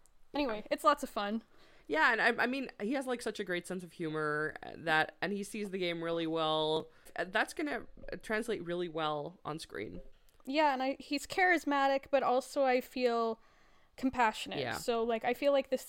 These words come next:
Speaker 1: this idea, uh, that he's going to be interviewing former players, uh, and coaches and things
Speaker 2: Yeah.
Speaker 1: like that, I feel like that's a really good fit for
Speaker 2: Yeah.
Speaker 1: him because, you know, he, he is another player, so they will talk to him on his level,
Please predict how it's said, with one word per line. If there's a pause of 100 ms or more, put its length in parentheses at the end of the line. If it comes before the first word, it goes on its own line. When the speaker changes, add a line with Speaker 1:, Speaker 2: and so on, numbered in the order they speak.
Speaker 1:
this
idea,
uh,
that
he's
going
to
be
interviewing
former
players,
uh,
and
coaches
and
things
Speaker 2:
Yeah.
Speaker 1:
like
that, (280)
I
feel
like
that's
a
really
good
fit
for
Speaker 2:
Yeah.
Speaker 1:
him (240)
because,
you
know,
he, (160)
he
is
another
player,
so
they
will
talk
to
him (300)
on
his
level,